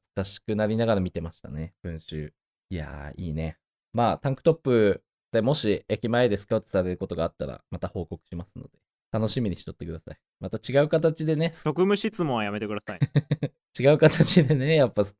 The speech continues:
Speaker 1: あの、出るかもしれないですけどね、テレビにね。
Speaker 2: うん。
Speaker 1: 有名になっちゃうかもしれないですけど。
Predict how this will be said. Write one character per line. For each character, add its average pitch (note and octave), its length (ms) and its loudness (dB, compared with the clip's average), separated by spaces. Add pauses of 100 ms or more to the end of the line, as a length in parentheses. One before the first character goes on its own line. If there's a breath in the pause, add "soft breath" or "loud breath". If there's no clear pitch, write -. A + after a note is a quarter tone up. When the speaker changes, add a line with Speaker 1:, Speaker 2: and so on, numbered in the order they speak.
Speaker 1:
あ G2+ 200 2
の、 F#2+ 320 2
出 A#2+ 140 6
る G#2+ 100 0
か F2 120 0
も D#2+ 80 -2
し F2+ 100 -6
れ E2 80 -4
な D#2 60 -4
い D2 40 -6
で - 60 -8
す - 80 -20
け - 100 -14
ど - 80 -12
ね、 B2 140 -4
テ F2 140 -2
レ D#2 100 -4
ビ D#2 100 -10
に - 140 -20
ね。 A2+ 140 -8
Speaker 2:
う A2+ 80 -6
ん。 G#2 100 -2
Speaker 1:
有 G#2+ 160 0
名 G2 180 2
に G2 100 0
な F#2+ 100 0
っ - 40 -20
ち - 80 -8
ゃ D#2+ 40 -4
う - 20 -14
か C#2+ 80 -10
も A#1+ 80 -16
し - 80 -16
れ C2+ 80 -14
な B1+ 60 -18
い - 20 -20
で - 60 -20
す - 100 -20
け - 80 -16
ど。 - 100 -20